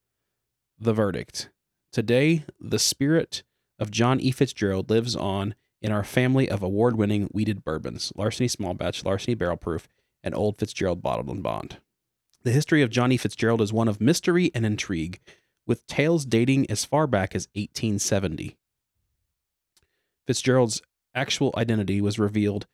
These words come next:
in a family biography of the Pappy Van Winkle family, the book titled Always Fine Bourbon by Pappy's granddaughter, Sally Van Winkle Campbell. In that book, it's revealed that John E. Fitzgerald was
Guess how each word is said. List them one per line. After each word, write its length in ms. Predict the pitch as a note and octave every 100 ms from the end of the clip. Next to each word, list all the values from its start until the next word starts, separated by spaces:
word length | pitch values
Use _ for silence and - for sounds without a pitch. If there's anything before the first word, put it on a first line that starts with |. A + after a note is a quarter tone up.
| _ _ _
in 80 | A2
a 40 |
family 260 | G2+ B2+ C3
biography 760 | A#2+ A2+ G2+ F#2+ - G#2 G2+ -
of 120 | G#2+
the 80 | -
Pappy 300 | G#2+ G2+ G2+
Van 200 | G2+ G2
Winkle 280 | G2 F2+
family, 480 | F#2+ C3+ C3+ C3 B2 - _ _ -
the 120 | G#2+
book 220 | G#2+ G#2+
titled 440 | - G2+ G2 G2 - _
Always 400 | A2 B2 C3 -
Fine 300 | - A2 G#2
Bourbon 420 | G2 F#2+ F#2+ G2+ - _ _ _
by 140 | - G#2
Pappy's 380 | - B2+ B2+ G#2
granddaughter, 520 | G#2+ A2 G#2 F#2+ F#2
Sally 360 | - A2 G#2 G#2
Van 240 | G#2+ A2+
Winkle 320 | F#2 F2+ F#2
Campbell. 440 | - G#2+ F#2+ D2+ - _ _ _ _ _ _ _
In 120 | D3 F3
that 180 | A#2
book, 180 | A2+ G#2+
it's 140 | G#2+ A2
revealed 320 | G#2 G#2 G#2
that 100 | G#2
John 260 | A#2 A#2+
E. 100 | A#2
Fitzgerald 500 | A2+ A2+ - G#2+ G#2
was 320 | G#2 F#2+ -